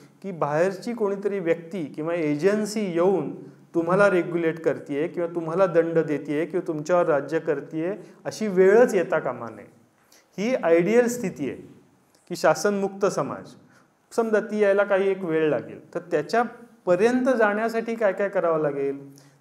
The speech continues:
तर nation state should be nominal. आणि बहुतांश व्यवहार जो आहे हा लोकांनी स्वतःच्या स्वतः त्यांना करता आला पाहिजे. आज काय होतंय की nation state इतकं मजबूत झालेलं आहे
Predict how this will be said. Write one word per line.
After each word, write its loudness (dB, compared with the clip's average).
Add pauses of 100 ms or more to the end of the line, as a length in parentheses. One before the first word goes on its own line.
तर 0
nation -2
state 0
should -8
be -4
nominal. -4 (1040)
आणि -2
बहुतांश 0
व्यवहार 2
जो -2
आहे -4 (260)
हा 0
लोकांनी -2
स्वतःच्या -4
स्वतः -4
त्यांना -8
करता -6
आला -8
पाहिजे. -18 (1200)
आज 4
काय 2
होतंय 0
की -10
nation -4
state -4
इतकं 0
मजबूत 0
झालेलं -2
आहे -6